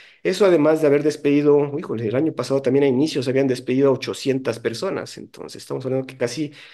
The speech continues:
perdió el, como que el veinte por ciento de su fuerza laboral, lo cual es significativo para una empresa que, según esto, número uno, obtuvo el, ahorita regresamos a lo de los videojuegos, ganó el mejor videojuego del año, Baldur's Gate tres,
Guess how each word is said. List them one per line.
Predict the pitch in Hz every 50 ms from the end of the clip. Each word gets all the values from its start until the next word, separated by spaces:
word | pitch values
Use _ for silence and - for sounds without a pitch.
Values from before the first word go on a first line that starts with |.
| - _ _
perdió | - 131 117 120 135 143 147 151 147 - -
el, | - 135 135 139 139 131 135 131 127 - - _ _
como | - 110 110
que | 110 -
el | 113
veinte | 107 113 135 175 208 - 190 175
por | - 147 135 131
ciento | - 156 151 147 - 165
de | 139 123
su | 123 135 123
fuerza | 110 147 143 - 135 123
laboral, | 127 110 110 113 117 120 127 139 247 - _ _ _ _ _ _ _ _ _ _
lo | - 110
cual | 113 123 143 147
es | 143 143
significativo | - 117 110 123 127 120 120 139 131 139 123 - - 151 151 160 160
para | 151 139 143
una | 147 151
empresa | 156 147 143 - 226 226 190 196 190 190 190 185 - _ _
que, | - 170 165 170 170
según | 165 - 160 139 151 156 156
esto, | 160 156 156 - - 160 160 156 160 - - - - - - _ _
número | 240 254 240 226 233
uno, | 226 226 226 220 226 226 226 -
obtuvo | 175 160 - _ 190 185 170 170 170 175 170 160 - _
el, | _ 143 127 127 131 127 131 131 -
ahorita | 139 127 - - 147
regresamos | 123 120 113 113 147 143 139 -
a | 110
lo | 107
de | 104
los | 104 98 104
videojuegos, | 117 107 104 - 123 127 135 143 131 - - - - - - - - _
ganó | - 139 139 147 165 185 196 202 196
el | 175 135
mejor | 135 143 131 - 165 156 156
videojuego | 165 156 131 120 120 165 160 143 135
del | 135 131 127
año, | 135 139 147 139 131
Baldur's | 127 117 135 139 143 135 135 131 117 113 -
Gate | 123 120 120 123 - -
tres, | - - 247 247 - - - - -